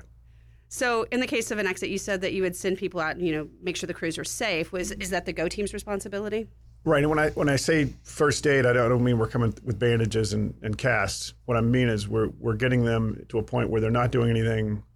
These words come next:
Speaker 2: foolish, if you will. We wanna make sure that the crew gets out of harm's way from anybody that might be wanting to talk to them that they don't really need to talk to at that point. We need to get them to a safe place, whether that's a hotel room,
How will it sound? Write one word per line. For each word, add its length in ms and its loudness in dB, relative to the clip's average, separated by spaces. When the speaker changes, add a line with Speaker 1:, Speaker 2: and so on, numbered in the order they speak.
Speaker 2:
foolish, 460 0
if 160 -6
you 80 -4
will. 260 2
We 80 -2
wanna 140 2
make 160 4
sure 180 0
that 120 0
the 80 0
crew 220 0
gets 460 -2
out 160 0
of 80 0
harm's 280 2
way 200 4
from 180 0
anybody 300 2
that 80 2
might 220 0
be 80 -2
wanting 180 -2
to 60 -4
talk 240 -2
to 60 -2
them 60 0
that 60 0
they 80 2
don't 120 0
really 180 2
need 80 0
to 60 -2
talk 280 0
to 80 -2
at 60 -4
that 180 -4
point. 340 -6
We 120 -8
need 180 -2
to 300 -4
get 160 -2
them 180 -2
to 140 -4
a 40 0
safe 320 0
place, 380 0
whether 100 -2
that's 200 -4
a 40 -6
hotel 380 0
room, 400 2